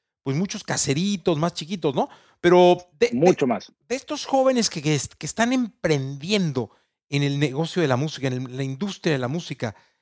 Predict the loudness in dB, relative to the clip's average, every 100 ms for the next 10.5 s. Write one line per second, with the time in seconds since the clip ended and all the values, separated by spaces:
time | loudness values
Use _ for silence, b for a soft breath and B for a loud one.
0 | b 0 2 4 2 -4 _ -6 -2 0
1 | 0 0 -2 -4 -18 _ _ _ _ _
2 | _ _ _ _ b b b b b b
3 | b 4 4 4 4 6 6 4 6 6
4 | 4 2 2 0 2 6 6 4 0 _
5 | -6 -6 -4 -6 -4 -4 -6 -8 -10 -8
6 | -6 -2 -2 0 0 0 0 0 0 -2
7 | -4 -6 -6 -8 -2 2 2 2 2 0
8 | 4 4 4 2 0 0 2 4 4 2
9 | -4 -6 -4 2 4 4 4 4 2 0
10 | 0 0 2 2 2